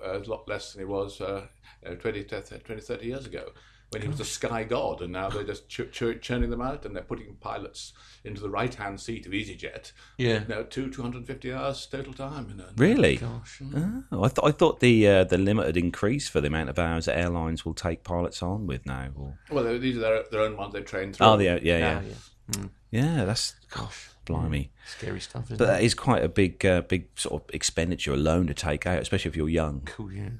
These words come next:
Speaker 2: Yeah.
Speaker 3: But, um, but
Speaker 2: Well,
Speaker 3: like I said,
Speaker 2: it,
Speaker 3: I suppose it
Speaker 2: it's like
Speaker 3: takes, it takes so many years to pay back the loan with the
Speaker 2: Mm.
Speaker 3: wages that you're,
Speaker 1: Mm.
Speaker 3: you're getting from the airline.
Speaker 2: It's like, it's, it's, it's, it's like committing to a house, isn't it?
Speaker 1: No,
Speaker 2: I mean,
Speaker 1: you're
Speaker 2: it's
Speaker 1: bonded in, aren't you?
Speaker 2: Yeah, yeah.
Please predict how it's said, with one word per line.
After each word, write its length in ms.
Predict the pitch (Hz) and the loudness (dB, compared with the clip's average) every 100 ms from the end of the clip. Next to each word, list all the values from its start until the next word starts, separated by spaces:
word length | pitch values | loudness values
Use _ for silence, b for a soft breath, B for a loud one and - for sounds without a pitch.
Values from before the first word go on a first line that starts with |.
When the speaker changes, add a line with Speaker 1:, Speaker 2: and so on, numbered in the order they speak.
| - _ - | -14 _ -10
Speaker 2:
Yeah. 220 | 104 101 101 _ | -8 -8 -10 _
Speaker 3:
But, 380 | - - - - | -4 -4 -4 0
um, 280 | 85 78 76 | 0 0 4
but 160 | 90 95 | 8 8
Speaker 2:
Well, 20 | |
Speaker 3:
like 100 | 87 | 8
I 40 | |
said, 140 | - 92 | 6 6
Speaker 2:
it, 20 | |
Speaker 3:
I 40 | |
suppose 160 | 120 127 | 8 8
it 40 | |
Speaker 2:
it's 140 | 98 131 | 8 8
like 140 | 110 | 8
Speaker 3:
takes, 120 | - - - | 6 -4 0
it 120 | 107 | 4
takes 240 | - 107 - | 8 8 8
so 80 | |
many 120 | 107 98 | 6 8
years 240 | 101 104 | 8 8
to 80 | 92 | 4
pay 200 | 98 95 | 4 6
back 240 | 90 92 | 6 4
the 80 | 92 | 4
loan 320 | 98 95 95 | 6 6 6
with 160 | 92 90 | 2 4
the 100 | 92 | 4
Speaker 2:
Mm. 160 | 110 101 | 4 6
Speaker 3:
wages 400 | 95 95 90 87 | 8 8 2 -2
that 120 | - | 0
you're, 340 | 90 87 87 | 2 2 2
Speaker 1:
Mm. 120 | 95 - _ _ _ - | -2 -12 _ _ _ -6
Speaker 3:
you're 140 | 80 87 | -2 0
getting 240 | 78 82 | 0 0
from 140 | 85 | -2
the 80 | 85 | 0
airline. 540 | 87 95 82 71 73 - - | 0 0 -2 -2 -4 -6 -10
Speaker 2:
It's 160 | - | -8
like, 80 | - | -8
it's, 100 | 107 | -6
it's, 160 | 113 110 | -4 -4
it's, 280 | 113 - - | -4 -6 -6
it's 200 | - 104 | -8 -6
like 140 | 101 - | -6 -6
committing 360 | 104 101 95 95 | -6 -6 -8 -8
to 120 | 95 | -8
a 60 | |
house, 300 | 123 156 - | -8 -10 -10
isn't 160 | - 113 | -14 -8
it? 60 | 131 | -4
Speaker 1:
No, 80 | |
Speaker 2:
I 40 | 131 | -2
mean, 60 | |
Speaker 1:
you're 100 | 123 | -2
Speaker 2:
it's 40 | 120 | -2
Speaker 1:
bonded 300 | 120 110 120 | -2 -2 -4
in, 140 | 107 | -4
aren't 180 | 101 - | -8 -8
you? 60 | 113 | -4
Speaker 2:
Yeah, 180 | 123 123 | -2 -2
yeah. 220 | 123 | -4